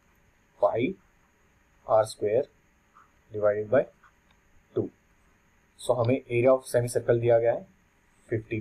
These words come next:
पाई, जो कि है pi r square upon two के equivalent। So अगर हम यहाँ से इसको solve करें, तो पाई से पाई कट जाएगा और हमारी आर स्क्वायर की वैल्यू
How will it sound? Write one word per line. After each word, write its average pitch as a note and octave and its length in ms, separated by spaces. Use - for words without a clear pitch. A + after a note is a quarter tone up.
पाई, C3+ 180
जो A2 140
कि A#2+ 160
है A#2+ 140
pi A#2 220
r A#2 140
square G2+ 380
upon A#2+ 240
two A2+ 100
के F3 120
equivalent। G2+ 560
So C3 160
अगर C#3 140
हम A#2+ 260
यहाँ A2+ 200
से B2 200
इसको B2+ 240
solve B2 300
करें, G#2+ 260
तो A#2+ 80
पाई A#2 160
से B2+ 240
पाई G#2+ 140
कट G2+ 200
जाएगा A2 340
और A2+ 260
हमारी A2+ 360
आर B2+ 120
स्क्वायर - 300
की A2 80
वैल्यू G2+ 320